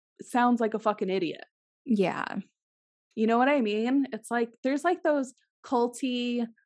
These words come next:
Speaker 1: leaders that, like,
Speaker 2: Oh my God.
Speaker 1: sounds, like, godlike and they, like, have this, but not this guy.
Speaker 2: No.
Speaker 1: <laughs>
Speaker 2: I, and it's, eh, they have all of the calls. Well, and
Speaker 1: Mm-hmm.
Speaker 2: h-, Joe was even like, "How does she have all of these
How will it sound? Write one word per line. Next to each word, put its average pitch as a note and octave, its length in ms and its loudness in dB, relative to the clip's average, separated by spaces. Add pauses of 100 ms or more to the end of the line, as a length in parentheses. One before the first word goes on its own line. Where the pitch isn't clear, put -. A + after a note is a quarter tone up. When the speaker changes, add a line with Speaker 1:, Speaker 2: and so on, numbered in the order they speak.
Speaker 1:
leaders A3 540 2
that, G3 160 -2
like, F#3+ 200 0
Speaker 2:
Oh F#3 160 -2
my E3 160 -6
God. - 420 -6
Speaker 1:
sounds, G#3 580 2
like, F#3 240 0
godlike G#3 800 2
and E3+ 180 -6
they, E3+ 160 -2
like, E3 340 -2
have F3+ 220 0
this, F#3 280 -8
but A3 160 0
not E4+ 240 2
this - 240 2
guy. D3 360 -6 (260)
Speaker 2:
No. B3+ 300 6 (540)
Speaker 1:
<laughs> - 680 -2
Speaker 2:
I, F4+ 120 4 (100)
and F#4 140 4
it's, A#4+ 320 2
eh, B3+ 160 0 (120)
they E4 340 6 (120)
have E4 300 2
all B3+ 280 6
of B3+ 180 2
the A3+ 80 2
calls. G#3 640 0
Well, F#4 220 4
and F#4+ 180 0
Speaker 1:
Mm-hmm. - 840 -4
Speaker 2:
h-, B3 60 -8
Joe D#4+ 240 0 (140)
was D#4 140 0
even C4 240 2
like, A#3 220 0
"How B3+ 300 -4 (500)
does D#4 120 -6
she - 160 -12
have C#4+ 160 -4
all C4+ 180 -4
of C#4 140 -6
these A3+ 240 -6